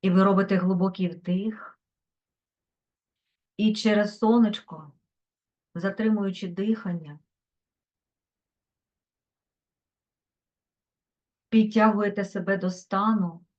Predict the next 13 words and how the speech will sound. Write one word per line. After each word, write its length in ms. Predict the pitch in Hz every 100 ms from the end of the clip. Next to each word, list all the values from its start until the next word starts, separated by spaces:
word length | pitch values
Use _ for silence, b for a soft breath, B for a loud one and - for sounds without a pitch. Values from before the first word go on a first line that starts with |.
| _ _
перебування 800 | 180 185 185 185 208 214 190 175
в 80 | 170
божественній 720 | 180 185 226 - 233 214 214
обітері, 640 | 196 175 175 175 147 147 143 _ _ _ _ _ _ _ _ _ _ _ _ _ _ _ _ _ _
переповнюєтеся 760 | - 202 208 226 214 196 180 190
з 120 | 180
цим 160 | - 180
світлом, 680 | 175 202 190 226 180 165 160 - _ _ _ _ _ _ _ _ _
І 140 | 202 190
з 100 | 180
видихом 800 | 180 226 196 190 - 170 160 135
наповнюєте 920 | 180 190 - 220 202 190 180 180 175
світлом, 920 | 175 202 185 220 240 185 160 143 143